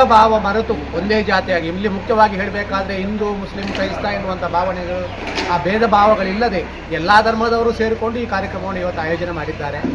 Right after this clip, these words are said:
ನಾವು ಕೆಲವೊಂದು ಸಲ ನಮಗೆ ಭಾಳ ಸಂತೋಷ ಆಗ್ತದೆ. ಯಾಕೆ ಸಂತೋಷ ಆಗ್ತದೆ ಅಂದರೆ, ನಾವು ಎಲ್ಲಿಯ ಧರ್ಮಸ್ಥಳ, ಎಲ್ಲಿಯ ಹುಕ್ಕೇರಿ ತಾಲೂಕು ಪಾಶ್ಚಾಪುರ ಅಂತಹ ಒಂದು ಊರಿನಲ್ಲಿ ಊರಿನವರು ಎಲ್ಲರೂ ಈ ಧರ್ಮಸ್ಥಳದ ಕಾರ್ಯಕ್ರಮದ ಮೂಲಕ ಒಂದು ಧರ್ಮ ಜಾಗೃತಿಯನ್ನು ಮೂಡಿಸಬೇಕು ಎನ್ನುವಂಥ ಅಭಿಮಾನದಲ್ಲಿ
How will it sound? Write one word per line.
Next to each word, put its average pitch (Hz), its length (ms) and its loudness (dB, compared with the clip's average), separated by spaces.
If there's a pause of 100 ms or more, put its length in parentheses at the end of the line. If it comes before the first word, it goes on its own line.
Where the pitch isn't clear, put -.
(240)
ನಾವು 208 320 0
ಕೆಲವೊಂದು 226 400 0
ಸಲ 240 100 -2
ನಮಗೆ 214 260 -4
ಭಾಳ 185 220 0
ಸಂತೋಷ 190 380 -2
ಆಗ್ತದೆ. 175 300 -4
ಯಾಕೆ 160 240 -2
ಸಂತೋಷ 190 300 -8
ಆಗ್ತದೆ 180 260 -8
ಅಂದರೆ, 165 320 -6 (320)
ನಾವು 165 120 -4
ಎಲ್ಲಿಯ 202 360 -2
ಧರ್ಮಸ್ಥಳ, 180 500 -2
ಎಲ್ಲಿಯ 175 500 -4
ಹುಕ್ಕೇರಿ 208 460 -2
ತಾಲೂಕು 160 560 -4
ಪಾಶ್ಚಾಪುರ 165 500 -6 (360)
ಅಂತಹ 202 360 -4
ಒಂದು 180 300 -4
ಊರಿನಲ್ಲಿ 185 680 -8 (320)
ಊರಿನವರು 240 420 2
ಎಲ್ಲರೂ 233 500 0 (120)
ಈ 220 120 -2
ಧರ್ಮಸ್ಥಳದ 208 520 -6
ಕಾರ್ಯಕ್ರಮದ 202 640 -6
ಮೂಲಕ 226 260 -2 (280)
ಒಂದು 180 200 -4
ಧರ್ಮ 170 260 -6
ಜಾಗೃತಿಯನ್ನು 185 560 -4
ಮೂಡಿಸಬೇಕು 185 520 -6
ಎನ್ನುವಂಥ 170 260 -6
ಅಭಿಮಾನದಲ್ಲಿ 196 680 0